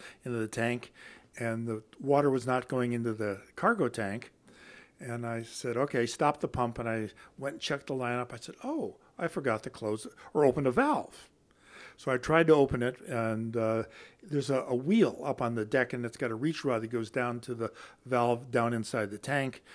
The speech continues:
and it wouldn't open, and we tried a number of different methods to try to open it up,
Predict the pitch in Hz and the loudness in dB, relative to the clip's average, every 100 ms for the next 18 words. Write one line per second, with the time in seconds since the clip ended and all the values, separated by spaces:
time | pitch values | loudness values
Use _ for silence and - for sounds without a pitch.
0 | - - 113 110 113 135 127 123 120 123 | -20 -12 -6 -4 2 2 6 6 6 4
1 | 113 113 127 113 107 110 - 120 117 117 | 0 -2 -2 -4 -2 -4 0 0 0 -2
2 | 123 120 110 120 - - 139 135 135 127 | -2 -2 0 -2 -4 -4 -2 0 -2 -4
3 | - - - - 117 127 117 117 117 120 | -12 -16 -18 -16 -6 0 2 4 2 2
4 | 117 120 117 | 2 2 2